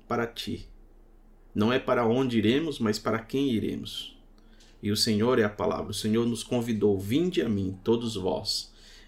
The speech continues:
então esse convite está sendo estendido novamente nessa tarde e nós queremos aqui manifestar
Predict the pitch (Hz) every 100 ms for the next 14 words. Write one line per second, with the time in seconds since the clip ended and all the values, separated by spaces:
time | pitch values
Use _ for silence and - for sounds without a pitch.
0 | 104 98 117 123 117 - 117 107 127 -
1 | - 107 - 113 - 107 107 - 98 95
2 | 120 127 117 104 98 98 117 120 - 95
3 | - - 98 110 110 110 - - - -
4 | - - 98 98 104 - 101 95 101 92
5 | 98 104 120 120 117 - - 92 92 101